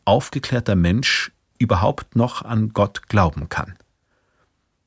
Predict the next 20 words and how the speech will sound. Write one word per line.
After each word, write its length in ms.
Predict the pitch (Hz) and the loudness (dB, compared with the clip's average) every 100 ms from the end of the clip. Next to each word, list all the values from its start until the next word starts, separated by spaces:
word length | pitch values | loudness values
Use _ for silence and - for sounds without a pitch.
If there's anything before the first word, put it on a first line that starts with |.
| _ _ _ _ | _ _ _ _
Es 140 | - - | 0 2
bleibe 340 | 110 104 165 | 2 2 2
nichts 280 | 139 175 - | 2 2 0
anderes 360 | 139 160 135 - | -2 -2 0 -2
übrig, 520 | - 131 - 175 - - - - | -2 -4 -4 -6 -6 -14 -18 -4
als 280 | 117 117 - _ | 0 0 -2 _
eigenverantwortlich 1400 | 127 156 160 135 - - 117 120 - 104 110 117 113 - | 0 2 -2 -2 -6 -2 -2 -2 -2 -2 -2 -2 -4 -2
in 140 | 98 | 0
der 180 | 95 80 | 2 2
Welt 300 | 90 87 - | 2 0 -2
zu 140 | - | -2
leben, 460 | 90 80 69 73 67 - _ _ | 0 0 -2 -6 -8 -14 _ _
so 380 | - 98 123 - | 0 2 4 2
als 200 | 120 117 | 0 0
ob 160 | - - | 0 -2
es 220 | 131 - | -2 0
Gott 360 | - 113 - - _ | 0 -2 -4 -18 _
nicht 380 | 123 127 - - | -2 -2 -6 0
gäbe. 380 | 139 104 90 - _ _ _ _ _ _ | 0 2 -2 -6 _ _ _ _ _ _
Etsi 680 | - 139 - - - 156 151 | -2 -2 2 0 2 0 -2